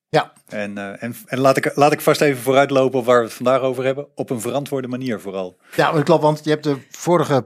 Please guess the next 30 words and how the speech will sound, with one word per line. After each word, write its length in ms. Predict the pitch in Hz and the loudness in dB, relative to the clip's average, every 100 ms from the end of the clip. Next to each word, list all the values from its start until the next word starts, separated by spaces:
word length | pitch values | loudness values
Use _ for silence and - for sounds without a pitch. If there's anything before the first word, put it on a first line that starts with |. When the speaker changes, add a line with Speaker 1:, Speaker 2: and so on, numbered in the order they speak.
| _ | _
Speaker 1:
podcast 360 | - 156 135 104 | 0 2 2 0
heb 140 | 139 | 0
jij 120 | 127 123 | 0 -2
gesproken 360 | - 131 120 | 0 0 0
over 340 | 127 113 113 - - - 104 | -2 -2 -4 -6 -16 -20 -8
wat 180 | 120 117 | -4 0
doe 100 | 131 | 0
ik 80 | 127 | 0
met 100 | 117 | 2
data, 300 | 127 123 113 | 4 2 -2
hoe 80 | |
kan 160 | - 127 | -2 -2
ik 80 | 107 | -2
daarmee 280 | 113 110 107 | -2 -2 -2
doen? 260 | 127 170 | -2 -2
En, 180 | 147 135 | -4 -4
en 140 | 131 | 0
nu 140 | 123 135 | 0 2
gaan 160 | 135 | 2
we 60 | 139 | 2
echt 180 | 135 - | -2 -4
spreken 380 | - - 135 135 | -4 0 0 0
van 140 | 120 | -2
hoe 260 | 120 131 127 127 | 0 -2 -4 -8
kun 120 | - | 0
je 60 | 127 | 2
dat 140 | 123 | 2
op 120 | 123 117 | 0 -2
een 160 | 113 | -4
verantwoordelijke, 920 | - 123 117 113 127 123 117 117 110 | 0 0 0 0 2 2 0 -2 -4